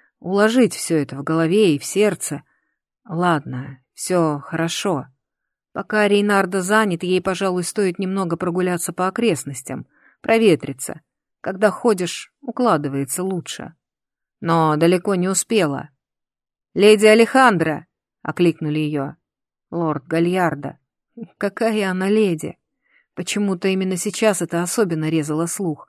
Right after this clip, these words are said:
после ухмылок Паоло. «Да, ваша светлость». Она чуть склонила голову. «Но я просто Хена». «Нет», серьёзно сказал он, подошёл ближе.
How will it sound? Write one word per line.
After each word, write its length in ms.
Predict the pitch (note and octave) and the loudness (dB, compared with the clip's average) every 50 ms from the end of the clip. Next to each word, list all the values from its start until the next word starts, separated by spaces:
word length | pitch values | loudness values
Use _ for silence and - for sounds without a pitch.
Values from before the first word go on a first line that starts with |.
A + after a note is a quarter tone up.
| _ _ | _ _
после 320 | _ - E3+ - - F#3+ F3+ | _ -4 -4 -2 0 -2 -2
ухмылок 500 | F#3 F3+ - A3 G#3+ F#3 D3+ C#3 A#2+ - | -2 0 0 0 2 2 0 -2 -4 -2
Паоло. 540 | - F#3 F#3+ G3 F#3 D#3+ C#3+ C#3 C#3+ D#3+ - _ _ _ _ _ _ _ _ _ _ _ | 0 2 2 4 4 2 0 -2 -4 -10 -14 _ _ _ _ _ _ _ _ _ _ _
«Да, 300 | - E3+ G3 G#3 G3+ F#3+ | 0 4 6 6 6 6
ваша 240 | E3 D#3+ D3 - E3+ | 4 2 -2 -4 -8
светлость». 640 | - - F3+ F3 D#3+ D3+ - D#3+ D#3 - - - _ _ _ _ | -8 -4 -2 -2 -2 -2 -2 -8 -10 -10 -12 -18 _ _ _ _
Она 320 | - F#3 F3+ F#3 F#3 F3+ | -4 -2 0 0 0 0
чуть 220 | F3 - F#3 F3 - | 0 -2 -4 -4 -4
склонила 500 | - - G3 F#3+ F#3+ F#3+ F#3 F3+ F3+ F#3 | -4 -2 -2 -2 0 0 0 0 -2 0
голову. 500 | F#3+ A3+ G#3+ F3+ D#3 D3 D3 C#3+ C#3+ D3+ - _ _ _ _ _ _ _ _ | 2 2 2 2 2 0 -4 -8 -10 -10 -14 _ _ _ _ _ _ _ _
«Но 140 | _ F3+ F3+ | _ -2 0
я 400 | F#3 F#3+ G3+ G3+ G3 F#3 F3 E3 | 2 4 4 6 6 6 4 4
просто 420 | D#3+ - G3 G3+ F#3 F3 - G3+ F3+ | 2 2 0 0 0 0 -2 -4 -6
Хена». 540 | - - B3+ B3 G3+ D#3 D3 C#3+ C#3 D#3+ - _ _ _ _ _ _ _ _ _ _ _ _ | -2 2 2 2 2 2 0 -4 -8 -10 -14 _ _ _ _ _ _ _ _ _ _ _ _
«Нет», 520 | - G3 A3+ A#3 G#3+ D#3+ B2 - - - _ _ _ | 0 2 4 4 4 4 2 -2 -8 -20 _ _ _
серьёзно 500 | - - F#3 F#3 F#3+ F#3+ F#3 E3+ E3+ E3+ | -2 0 4 4 6 6 4 4 2 -2
сказал 360 | - - G3 F3 F#3+ F#3+ G3 F#3+ | -2 -2 0 2 4 4 4 2
он, 260 | E3 D3 D3 D#3+ - _ | 0 -2 -4 -8 -12 _
подошёл 420 | _ - D#3+ F3 E3+ - - F#3 F3+ | _ -4 -2 -2 -2 0 0 0 2
ближе. 460 | E3+ F#3 G3 G3+ E3+ C#3+ - - - | 2 4 4 4 2 2 -2 -8 -12